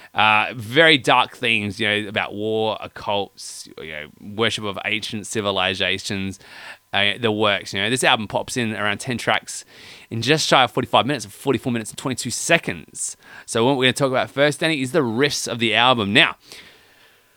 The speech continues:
what were the riffs like to you? This is a black and death metal album, so this is gonna have, like, those beautiful passages of sweet somberness that you can cradle your girlfriend to. You know, in fact, if you listen to the album to the very end, you might not even have a girlfriend left.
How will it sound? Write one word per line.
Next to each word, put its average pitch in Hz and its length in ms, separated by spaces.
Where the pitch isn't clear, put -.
what 277 240
were 277 80
the 262 80
riffs 202 360
like 185 220
to 170 120
you? 175 120
This 202 140
is 302 80
a 339 60
black 202 280
and 202 100
death 170 200
metal 160 180
album, 143 300
so 165 120
this 175 160
is 240 140
gonna 208 300
have, 175 480
like, 147 260
those 131 320
beautiful 135 600
passages 127 720
of 110 260
sweet 139 280
somberness 123 520
that 107 80
you 110 80
can 107 120
cradle 127 260
your 110 100
girlfriend 123 440
to. 98 180
You 98 140
know, 113 100
in 123 120
fact, 160 300
if 139 120
you 175 60
listen 185 200
to 156 40
the 139 60
album 135 180
to 135 140
the 110 80
very 113 240
end, 131 160
you 175 60
might 254 100
not 151 80
even 117 80
have 117 120
a 101 60
girlfriend 92 420
left. 131 460